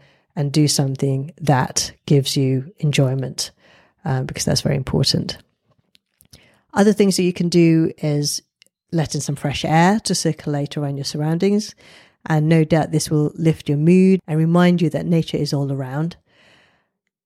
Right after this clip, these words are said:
If you haven't tried meditation or mindfulness, these are, you know, ways that can help reduce anxiety. And, um, so, you know, these are tools that you may want to explore.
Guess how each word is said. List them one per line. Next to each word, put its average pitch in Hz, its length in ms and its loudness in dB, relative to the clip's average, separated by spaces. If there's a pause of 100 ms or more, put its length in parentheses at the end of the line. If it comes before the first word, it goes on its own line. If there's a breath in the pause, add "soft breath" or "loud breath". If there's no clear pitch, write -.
(300)
If 180 160 0
you 214 80 2
haven't 247 280 0
tried 233 260 0
meditation 208 680 0
or 180 160 2
mindfulness, 180 1000 0 (380)
these 180 340 -2
are, 151 520 -2 (280)
you 175 100 0
know, 151 160 0
ways 151 560 0
that - 420 -4 (340 soft breath)
can 190 500 2
help 170 480 -2
reduce 165 340 0
anxiety. 151 800 0 (600 soft breath)
And, 139 440 -2
um, 139 240 -2
so, - 200 0
you 143 340 -2
know, 135 120 0
these 147 300 0
are 139 260 -2 (240)
tools 156 340 2
that 143 140 0
you 143 140 0
may 143 180 0
want 139 220 -2
to 139 380 -2 (380 soft breath)
explore. 202 640 0